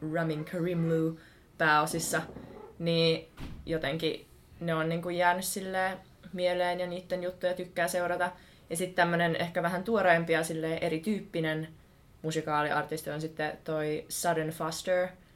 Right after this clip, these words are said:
Siltä mulla on sit tullut niinku, on inspiroitunut harrastamaan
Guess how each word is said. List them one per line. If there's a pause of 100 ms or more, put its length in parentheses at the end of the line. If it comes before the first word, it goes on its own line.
(180)
Siltä
mulla
on
sit
tullut
niinku, (220)
on
inspiroitunut (100)
harrastamaan